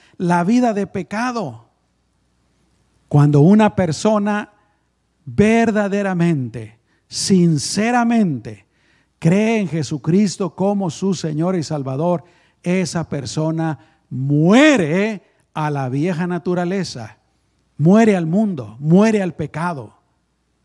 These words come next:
Amén. Y es resucitada en novedad de vida, dice la Biblia, para una vida nueva. Por eso es que Pablo dice,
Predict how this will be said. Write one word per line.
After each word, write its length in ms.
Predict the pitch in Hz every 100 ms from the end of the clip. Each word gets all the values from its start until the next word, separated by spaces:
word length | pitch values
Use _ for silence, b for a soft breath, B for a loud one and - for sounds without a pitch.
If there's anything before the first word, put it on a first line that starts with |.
| _ _ _ -
Amén. 560 | 123 160 202 214 208 _ _ _ _ _ _ _ _ _ _ -
Y 220 | 139 147
es 180 | 196 175
resucitada 1120 | 196 165 190 202 - 160 135 135 143 _ _
en 260 | 143 135 131
novedad 500 | 127 117 110 120 139
de 140 | 151
vida, 320 | 156 160 117
dice 260 | 117 113 131
la 140 | 120
Biblia, 400 | 107 104 101 98 _ _ _ _ _
para 220 | - 120 135
una 200 | 156 143
vida 460 | 156 147 139 - _
nueva. 520 | 127 135 151 160 123 110 b b b b -
Por 140 | 175
eso 160 | 214 226
es 80 |
que 140 | 208 208
Pablo 500 | 226 240 240 226 220 175
dice, 640 | 277 277 185 180 254